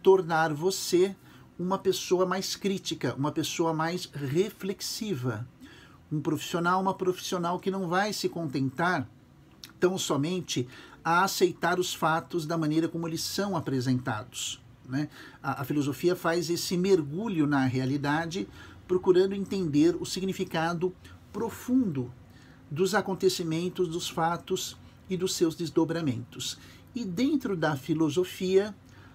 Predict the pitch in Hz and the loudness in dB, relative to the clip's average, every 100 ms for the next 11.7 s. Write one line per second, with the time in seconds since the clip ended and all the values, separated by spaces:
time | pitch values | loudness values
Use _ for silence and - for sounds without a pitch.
0 | - - 180 - 233 247 208 151 - 160 | -8 0 0 0 -4 -2 0 -2 -4 -8
1 | 180 - 190 - 165 160 165 185 196 - | -6 -4 -6 -2 0 0 0 -2 -4 -8
2 | - 180 - - 190 - 196 214 233 240 | -4 -4 -4 -4 -6 -6 -6 -4 -2 -4
3 | - - - - - 226 185 190 - 185 | -10 -20 -20 -20 -10 4 4 4 0 -6
4 | - - 185 196 208 196 185 180 - - | -6 -4 -2 -2 -2 2 2 2 -6 -4
5 | 127 110 - - - - - - - - | -4 -4 -12 -20 -20 -20 -20 -20 -20 -2
6 | 170 170 - - 262 294 - - - 240 | 0 0 -2 0 0 0 -6 -12 -2 0
7 | 185 151 127 - 151 151 147 - 170 - | 2 2 0 0 0 2 -2 -4 -4 -4
8 | 202 254 254 214 208 165 160 165 196 - | -2 2 0 2 2 2 2 0 -2 -4
9 | 214 - - - - - 180 180 185 - | -4 -6 -20 -20 -14 -6 0 2 2 2
10 | 226 247 202 143 170 131 110 - - 151 | 2 2 0 2 4 4 0 -16 -12 2
11 | 180 160 156 156 131 113 104 | 4 6 6 6 4 -4 -10